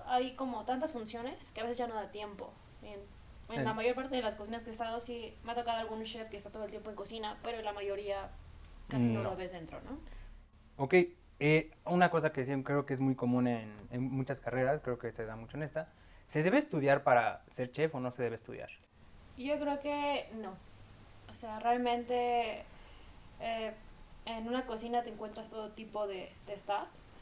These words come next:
Speaker 1: He tenido grandes chefs que nunca han estudiado y he tenido también chefs que han estudiado. Entonces, realmente yo creo que es más una carrera de habilidades
Speaker 2: Ujú.
Speaker 1: y cuánto tú te auto... ¿cómo decir? Eh,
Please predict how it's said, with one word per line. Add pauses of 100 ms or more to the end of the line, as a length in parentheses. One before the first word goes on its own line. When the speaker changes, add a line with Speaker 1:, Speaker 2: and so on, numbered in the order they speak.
(220)
Speaker 1:
He
tenido
grandes
chefs
que
nunca
han
estudiado (360)
y
he
tenido
también (160)
chefs
que
han
estudiado. (200)
Entonces,
realmente
yo
creo
que
es
más
una
carrera
de
habilidades (240)
Speaker 2:
Ujú. (240)
Speaker 1:
y
cuánto (220)
tú
te (400)
auto... (420)
¿cómo
decir? (800)
Eh,